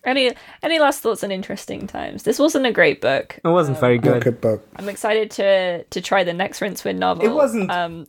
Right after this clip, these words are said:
Speaker 1: Last Continent,
Speaker 2: Yeah.
Speaker 1: and see if that one's good.
Speaker 2: I remember it being less bad.
Speaker 3: More like Last Con-, Last Continent.
Speaker 1: There are drag queens in it.
Speaker 2: There's
Speaker 3: Good accent
Speaker 1: I remember
Speaker 3: there.
Speaker 1: that.
Speaker 2: There's more wizard stuff in that than this one. So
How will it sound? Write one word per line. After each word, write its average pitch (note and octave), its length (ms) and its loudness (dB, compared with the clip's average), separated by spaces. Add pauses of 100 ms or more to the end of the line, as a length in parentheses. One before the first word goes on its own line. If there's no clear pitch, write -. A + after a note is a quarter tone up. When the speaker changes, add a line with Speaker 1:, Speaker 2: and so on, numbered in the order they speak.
(140)
Speaker 1:
Last G3+ 220 2
Continent, D3 400 2
Speaker 2:
Yeah. C3+ 80 4
Speaker 1:
and C3+ 80 0
see G#3 160 2
if G3+ 120 -2
that G3+ 200 0
one's F#3+ 200 -6
good. F3 280 -8 (180)
Speaker 2:
I A3 60 2
remember F3 340 4
it B2+ 120 0
being B2+ 180 4
less A#2+ 160 2
bad. B2 360 0 (500)
Speaker 3:
More C#3 140 4
like B2+ 220 2
Last B2+ 340 2
Con-, C#3+ 200 0 (100)
Last B2 340 2
Continent. C3+ 600 2 (260)
Speaker 1:
There G#3 160 0
are G3+ 60 -2
drag A#3+ 300 -2
queens E3+ 280 -10
in - 120 -8
it. - 140 -10
Speaker 2:
There's D3 160 2
Speaker 3:
Good B2+ 40 2
accent B2+ 440 0
Speaker 1:
I C3 40 2
remember F3+ 120 2
Speaker 3:
there. - 180 -10
Speaker 1:
that. D3 240 -12
Speaker 2:
There's D#3 200 2
more D#3 400 4
wizard C3+ 360 2
stuff - 360 0
in A#2+ 160 -2
that A#2+ 420 -4
than B2+ 560 -6
this A#2+ 260 -6
one. A#2+ 340 -2 (360)
So A#2+ 360 -4